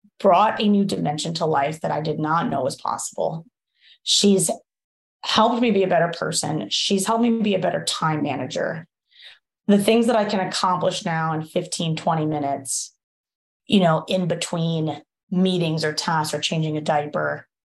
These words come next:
is, is really impressive, I will say. <laughs> Um, the learning curve there is real, and I feel like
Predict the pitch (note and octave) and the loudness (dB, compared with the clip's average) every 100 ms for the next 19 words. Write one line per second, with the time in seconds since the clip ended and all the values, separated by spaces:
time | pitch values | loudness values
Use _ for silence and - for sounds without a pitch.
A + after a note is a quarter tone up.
0 | _ _ _ _ _ G#3+ G3+ E3 - _ | _ _ _ _ _ 4 4 2 -4 _
1 | _ - G#3+ G3+ G3+ G#3+ G#3+ B3+ B3 G#3+ | _ 2 4 4 4 2 4 4 2 2
2 | A3 F#3+ F#3+ F3+ - - G3+ - - - | 0 0 0 0 0 0 -4 -6 -2 0
3 | - A3 A#3 - F5+ - A#3+ - D4 D4 | 0 0 0 -2 -4 -2 -2 2 0 0
4 | - - - - _ - A3 G#3 G3+ G3+ | -8 -10 -10 -12 _ 0 2 4 4 2
5 | G3 G#3+ G#3 A3+ A#3 A3 G#3+ F#3 E3 E3+ | 2 0 2 0 0 0 0 0 0 -2
6 | D#3 D#3 - F3 F3 F3 D#3+ C#3 C#3+ D#3+ | -2 -4 -4 -6 -6 -4 0 0 -2 -2
7 | E3 D#3+ E3+ D#3+ D#3 D3+ | -2 -2 -2 0 -2 -4